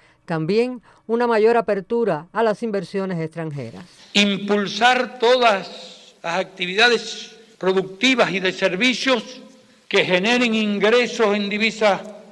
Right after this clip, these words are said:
Speaker 2: convertibles. Un mayor esfuerzo en la construcción y en el empleo de las capacidades de las instalaciones turísticas.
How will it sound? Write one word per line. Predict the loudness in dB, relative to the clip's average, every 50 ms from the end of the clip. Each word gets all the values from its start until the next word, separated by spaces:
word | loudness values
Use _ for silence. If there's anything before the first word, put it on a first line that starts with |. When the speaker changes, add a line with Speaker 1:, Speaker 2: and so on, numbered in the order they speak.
| -14 -6
Speaker 2:
convertibles. | -4 -2 0 0 2 0 0 0 -2 0 0 0 0 -2 -8 -12 -14 -16 -16 -18 -18 -20 -20 _ _ _ _ _ _ 0
Un | 0 2 2 2 2
mayor | 4 4 4 4 4 2 2
esfuerzo | 0 -4 -6 -6 0 2 4 4 4 2 -2 -2 2 2 2 2 0 -4 -10 -14 -16 -18 -20 -20 -20 -20 _ _ -8
en | -4 -2 2 4
la | 4 2 2 2
construcción | 0 0 0 0 -4 -8 -10 -10 -8 -8 -8 -8 -10 -10 -6 -2 2 2 4 4 4 2 0 -2 -6 -6 -8 -12 -18 -20 -20 _ _ _ _
y | -8 -6
en | -4 -2
el | 0 2 2
empleo | 2 2 0 -4 -8 -6 -2 0 2 4 4 4 4 4 4 4 2 0 -2 -8 -14 -18 -20 -20 -20 -20 -20 _ -8
de | -2 0
las | 2 2 2 2 -2 -4
capacidades | 0 2 2 2 2 2 2 2 2 0 -4 -4 0 2 4 4 4 6 4 4 4 4 2 0 -2 -4 -6 -10 -12 -16 -18 -20 -20 -14 -6
de | -2 0
las | 0 0 0 -2 -4
instalaciones | -6 -6 -6 -4 0 0 2 2 0 0 -2 -2 0 0 -2 -2 -4 -10 -20 -16 -6
turísticas. | -2 0 0 0 0 -2 -4 -12 -14 -14 -14 -16 -20